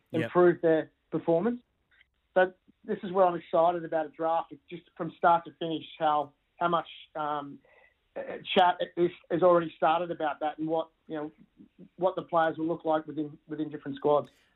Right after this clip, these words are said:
Speaker 1: Speaking to Trent Woodhill, Cricket Australia's player acquisition and cricket consultant, about the B B L draft announced today. Um, Trent, uh, just on some other B B L related, um, uh,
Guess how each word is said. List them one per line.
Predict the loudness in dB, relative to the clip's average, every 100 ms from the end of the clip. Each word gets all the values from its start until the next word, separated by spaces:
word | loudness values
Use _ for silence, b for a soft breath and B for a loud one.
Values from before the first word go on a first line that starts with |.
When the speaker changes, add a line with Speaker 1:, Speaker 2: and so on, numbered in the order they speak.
| -20
Speaker 1:
Speaking | -6 -4 -2
to |
Trent | -2 -2 0
Woodhill, | -2 2 0 0
Cricket | -6 -10
Australia's | -6 -4 -2 -2
player | -2 0 0
acquisition | -4 -6 -6 -6
and | -8
cricket | -6 -6 -6
consultant, | -8 -8 0 0 -2
about | -4 -4 -4
the |
B | -6 -4
B | -2
L | -4
draft | -2 -2 -2 -2
announced | -4 -4 -6 -6
today. | -2 0 0 -4 B B B
Um, | -2 -2 -2 _
Trent, | -6 -4 -6
uh, | -16 -20 _ _ -20 -14
just | -10 -4
on | -2 -2
some | 0
other | 2 2 2 0 -6
B | -2 0
B | 0 0
L | 2 0 0
related, | -2 2 2 2 -2 -4 -4
um, | -2 -2 -6 _ -20 _
uh, | _